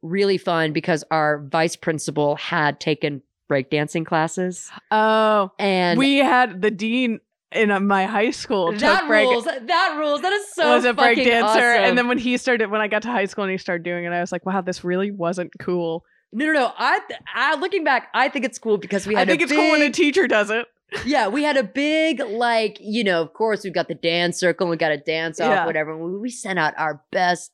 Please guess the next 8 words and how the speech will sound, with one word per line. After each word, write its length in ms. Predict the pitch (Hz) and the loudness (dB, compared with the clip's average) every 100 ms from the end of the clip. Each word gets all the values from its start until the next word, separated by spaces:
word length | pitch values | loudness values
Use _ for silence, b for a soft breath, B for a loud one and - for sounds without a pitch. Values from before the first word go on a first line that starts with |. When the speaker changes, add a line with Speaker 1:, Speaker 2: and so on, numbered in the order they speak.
| - | -4
Speaker 1:
dancer, 460 | 165 160 156 170 | -2 0 -2 -4
and 80 | 156 | -4
he's, 180 | 151 185 | -6 -8
like, 220 | 156 - | -10 -10
killing 300 | - 151 156 | -14 -14 -14
everyone, 340 | 151 156 156 | -18 -18 -18
right? 240 | 156 156 - | -14 -12 -4
Speaker 2:
Right. 260 | 202 185 | -2 -2